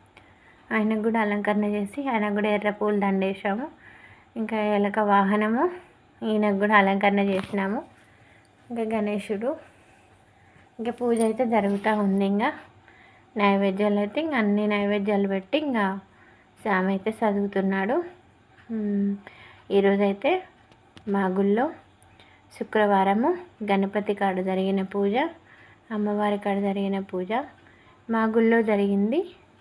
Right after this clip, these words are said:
ఈ వారంలో ఈ శుక్రవారం సంకటహార చతుర్దశి పూజ ఇది అమ్మవారి కాడ జరిగింది ఆ పూజ. ఇదైతే మా గుళ్ళో ఇట్లా జరిగింది. ఇప్పుడైతే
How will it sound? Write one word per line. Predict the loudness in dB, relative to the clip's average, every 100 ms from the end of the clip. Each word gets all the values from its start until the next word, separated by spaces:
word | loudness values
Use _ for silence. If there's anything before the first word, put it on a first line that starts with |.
| _
ఈ | -2 2 2
వారంలో | 4 4 2 2 2
ఈ | 4 2
శుక్రవారం | 0 -2 2 4 4 2 -4 -10 -20 -20 -20 -8
సంకటహార | -4 -2 -2 -2 -2
చతుర్దశి | -2 -4 -4 -4 -2 -4 -6 -6
పూజ | -2 0
ఇది | 0 -2 -6 -8 -18 -20 -20 _
అమ్మవారి | -2 0 2 0 0
కాడ | -2 -2
జరిగింది | -2 0 0 2 0
ఆ | -2
పూజ. | 0 0 0 -2 -6 -20 -20 -20 -20 _ _ _ _ _ _ _ _ _ _ _ -20 -20 -20 -20 -20 -20 -20 _ -2
ఇదైతే | 0 0 0
మా | 0 2
గుళ్ళో | 2 2 2
ఇట్లా | 0 -2 -2
జరిగింది. | -2 -2 0 0 -2
ఇప్పుడైతే | -4 -6 -6 -6 -2